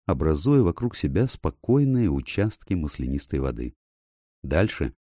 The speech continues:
у выхода из устья, стояли на ногах-ходулях три башни брошенного форта. Сзади хрустнул под колёсами асфальт, и я обернулся на фургон похоронной компании,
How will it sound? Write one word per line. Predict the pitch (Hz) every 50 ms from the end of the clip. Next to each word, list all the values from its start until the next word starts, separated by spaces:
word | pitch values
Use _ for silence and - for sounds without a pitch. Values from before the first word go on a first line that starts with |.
| _ _
у | 87 87
выхода | 92 135 127 - 135 92 90
из | 87 82 78 -
устья, | 160 143 - - 135
стояли | 117 - - 90 78 107 139 139 131 127
на | 101 80 80
ногах-ходулях | 80 80 85 107 123 113 - - - 69 73 120 143 143 139 135 - - _ _ _ _
три | - 80 98 131
башни | 127 95 64 69 78 95 110 - - 117 110
брошенного | 92 78 69 73 78 - - 85 82 80 80
форта. | 78 - - - 62 58 - - - - - _ _ _ _ _ _ _ _ _ -
Сзади | 69 60 58 57 62 78 90 98 95 107 101 - _ _ _ _ _
хрустнул | - - - 76 87 110 120 - - 120 107
под | - - 76 -
колёсами | - 78 71 80 78 - 76 73
асфальт, | 73 - - - - - 135 139 - 98
и |
я | 82 92 110
обернулся | 110 92 92 92 87 92 110 127 120 - -
на | 92 90
фургон | 80 - - 80 76 76 85 104 107 107
похоронной | - 80 - - 76 76 80 76 73 73
компании, | 67 - 67 64 62 67 - 113 127 127 127 123 117